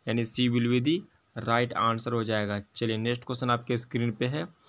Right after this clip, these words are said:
इसमें कह रहा है, मंडल आयोग के सिफारिशों को लागू कर, ठीक है, मंडल आयोग, आयोग के सिफारिशों को लागू कर पिछड़े वर्ग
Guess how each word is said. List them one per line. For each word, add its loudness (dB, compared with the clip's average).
इसमें 0
कह 0
रहा 0
है, -2
मंडल 2
आयोग 2
के 2
सिफारिशों 0
को 0
लागू 4
कर, 0
ठीक 0
है, 4
मंडल 2
आयोग, 2
आयोग 2
के 2
सिफारिशों 0
को 0
लागू 4
कर 0
पिछड़े 2
वर्ग 4